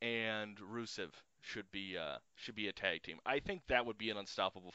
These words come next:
force, uh, those two together. I also liked Rusev when he was teaming with, uh, Bray Wyatt at the Royal Rumble last year. I thought that was really cool, seeing those two team up together.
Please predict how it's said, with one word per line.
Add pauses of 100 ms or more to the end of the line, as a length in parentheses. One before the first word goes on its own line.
force, (480)
uh,
those
two
together.
I
also
liked
Rusev
when
he
was
teaming
with,
uh,
Bray
Wyatt
at
the
Royal
Rumble
last
year. (220)
I
thought
that
was
really
cool,
seeing
those
two
team
up
together.